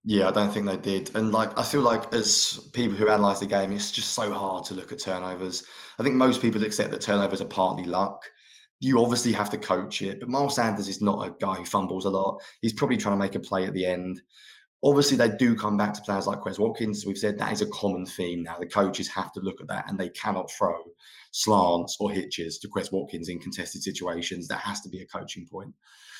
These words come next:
But some of them are a bit lucky. I mean, when Sanders fumbles, we can't fall on the ball. When Dak fumbles, Linval Joseph literally has the ball in his hands, and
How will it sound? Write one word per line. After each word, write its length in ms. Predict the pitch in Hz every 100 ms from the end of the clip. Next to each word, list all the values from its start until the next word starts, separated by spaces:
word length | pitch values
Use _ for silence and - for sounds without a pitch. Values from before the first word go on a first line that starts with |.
| - -
But 80 |
some 320 | - - 147 135
of 100 | 110
them 160 | 113
are 160 | 110 107
a 40 |
bit 240 | 107 107 - - _
lucky. 640 | 110 107 107 - 110 107 107
I 80 |
mean, 260 | 104 104 101
when 300 | 110 110 107
Sanders 460 | 104 107 98 95 -
fumbles, 500 | 104 98 101 95 95
we 180 | 101
can't 260 | - 92 98
fall 200 | 95 92
on 60 | 92
the 60 |
ball. 420 | 85 98 95 90 - - _
When 260 | 107 101 95
Dak 320 | 104 101 - - _
fumbles, 720 | - 101 95 98 92 92 - _
Linval 280 | 101 95 92
Joseph 300 | 98 95 95
literally 560 | 92 95 98 - 95 95
has 220 | 87 92
the 80 | 90
ball 300 | 85 101 92
in 60 | 95
his 120 | 90
hands, 640 | 95 90 87 87 87 82 -
and 360 | 92 87 90